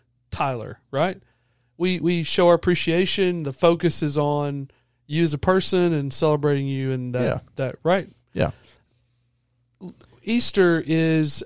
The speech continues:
Speaker 1: our day where we're making a really big deal out of something that we do care about. It doesn't mean we don't love you the other three hundred sixty. Well, I mean, you like
Speaker 2: Yeah.
Speaker 1: Peeps.
Speaker 2: The other,
Speaker 1: But
Speaker 2: the only problem I
Speaker 1: it
Speaker 2: have with that,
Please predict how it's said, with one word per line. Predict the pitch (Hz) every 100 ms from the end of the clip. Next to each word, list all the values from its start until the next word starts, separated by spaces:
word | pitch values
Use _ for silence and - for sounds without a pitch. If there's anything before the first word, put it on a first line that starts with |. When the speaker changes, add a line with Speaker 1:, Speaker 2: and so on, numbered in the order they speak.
| -
Speaker 1:
our | 165 165
day | 139 156 175 147 139 143
where | 135 151
we're | 147 156
making | 151 156 185 196 196
a | 160
really | 147 156 156
big | 147 143
deal | 143 143 135
out | 131
of | 127
something | - 135 139 147
that | 196
we | 226
do | 330
care | 339 156
about. | 139
It | 214
doesn't | 302
mean | 196
we | 175
don't | 156 127
love | 127 165
you | 160
the | 143 131 -
other | 165 151
three | 156
hundred | 151 147
sixty. | 156 151 147
Well, | 156 240 240
I | 165
mean, | 165 170 170
you |
like | 180
Speaker 2:
Yeah. | 180 180
Speaker 1:
Peeps. | 147 - - -
Speaker 2:
The | 151
other, | 208 233
Speaker 1:
But | 147 180 202 - _ _ _
Speaker 2:
the | 147 156
only | 220 247
problem | 220 180
I |
Speaker 1:
it | 143
Speaker 2:
have | 120
with | 107
that, | 101 95